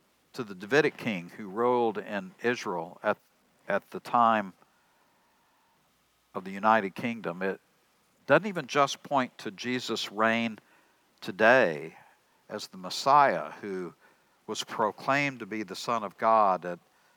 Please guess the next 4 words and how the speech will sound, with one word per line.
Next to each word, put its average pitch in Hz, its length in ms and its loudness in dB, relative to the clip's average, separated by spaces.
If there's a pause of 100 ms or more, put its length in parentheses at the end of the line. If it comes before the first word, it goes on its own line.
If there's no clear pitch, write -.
(600)
his 95 180 -14
baptism 113 640 0 (380)
and 80 100 -18 (320)
his, 92 200 -10